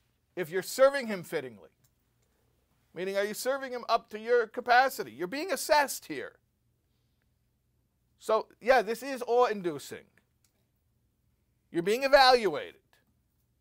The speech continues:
You guys get nervous when I ask you questions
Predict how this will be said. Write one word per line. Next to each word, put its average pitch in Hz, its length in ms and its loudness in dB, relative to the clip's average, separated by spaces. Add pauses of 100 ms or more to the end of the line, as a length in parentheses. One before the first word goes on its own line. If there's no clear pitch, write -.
(4000)
You 135 80 -14
guys 160 240 -2
get 165 140 -8
nervous 165 320 -4
when 147 100 -10
I 147 40 -10
ask 151 220 -10
you 143 80 -18
questions 139 720 -10